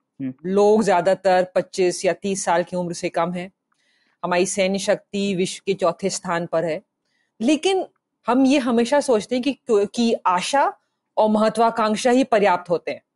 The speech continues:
Speaker 1: हम्म।
Speaker 2: हम इसकी क्षमता अवश्य रखना चाहते हैं कि विश्व के अग्रणी देशों में, ग्रेट देशों में हमारा स्थान भी हो।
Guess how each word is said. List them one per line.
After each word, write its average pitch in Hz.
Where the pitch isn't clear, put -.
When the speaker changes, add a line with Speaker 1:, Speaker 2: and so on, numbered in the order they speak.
Speaker 1:
हम्म। 139
Speaker 2:
हम 233
इसकी 233
क्षमता 202
अवश्य 208
रखना 208
चाहते 202
हैं 214
कि 190
विश्व 208
के 185
अग्रणी 214
देशों 170
में, 160
ग्रेट 220
देशों 196
में 190
हमारा 185
स्थान 175
भी 156
हो। 127